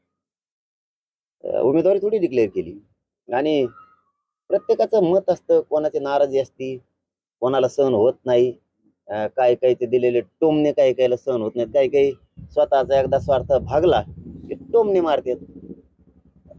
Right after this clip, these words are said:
शेवटी त्यांच्यातला मराठा द्वेष जागा होतो. मग आता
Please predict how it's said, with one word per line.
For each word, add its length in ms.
शेवटी 380
त्यांच्यातला 580
मराठा 420
द्वेष 280
जागा 260
होतो. 400
मग 160
आता 260